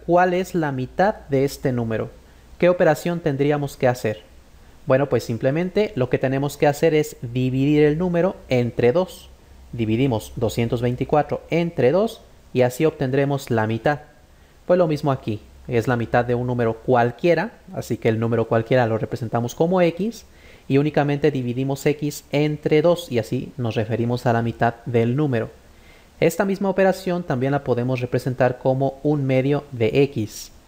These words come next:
Es lo mismo, es equivalente ponerlo como X sobre dos o un medio multiplicado por X. Cuando nosotros multiplicamos un número por la fracción un medio, lo que obtenemos es la mitad de ese número.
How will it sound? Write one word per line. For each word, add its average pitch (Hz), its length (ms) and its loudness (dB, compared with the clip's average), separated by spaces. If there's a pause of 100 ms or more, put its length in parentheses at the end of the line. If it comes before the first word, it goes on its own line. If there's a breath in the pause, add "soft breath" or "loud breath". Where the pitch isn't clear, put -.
(120)
Es 135 340 0
lo 113 260 0
mismo, 139 400 -4
es 120 160 -4
equivalente 127 580 0
ponerlo 110 400 -2
como 113 260 -2
X 143 280 0
sobre 175 240 0
dos 180 260 2 (400 loud breath)
o 120 100 2
un 147 220 2
medio 156 280 2
multiplicado 131 720 0
por 117 180 0
X. - 420 -8 (280 soft breath)
Cuando 113 200 -2
nosotros 143 340 -2
multiplicamos 131 840 -2
un 156 180 -2
número 151 360 0
por 117 140 0
la 117 120 0
fracción 135 420 -2
un 165 140 -2
medio, 175 320 0 (360 loud breath)
lo 120 140 0
que - 80 0
obtenemos 120 480 -2
es 123 140 0
la 123 160 2
mitad 113 340 0 (100)
de 117 220 0
ese 113 200 -4
número. 107 340 -8